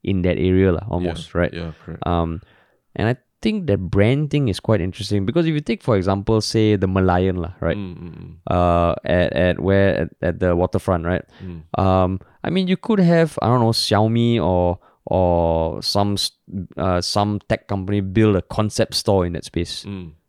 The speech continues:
Speaker 1: right? You know, just like Apple did across the water, you had, you have that space for another concept store, lah.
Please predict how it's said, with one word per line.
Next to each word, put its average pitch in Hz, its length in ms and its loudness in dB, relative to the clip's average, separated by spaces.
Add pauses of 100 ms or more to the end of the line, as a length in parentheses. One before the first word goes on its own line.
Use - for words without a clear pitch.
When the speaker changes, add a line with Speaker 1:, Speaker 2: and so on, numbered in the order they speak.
Speaker 1:
right? 87 240 -2
You 101 80 -4
know, 110 120 2
just 113 180 2
like 104 140 4
Apple 107 240 2
did 104 180 0
across 98 300 0
the 101 60 0
water, 92 420 0 (380)
you 95 120 2
had, 98 160 6
you 92 280 4
have 101 200 4
that 95 140 2
space 101 260 0
for 90 140 0
another 90 240 0
concept 90 420 -4
store, 104 320 0
lah. - 60 -14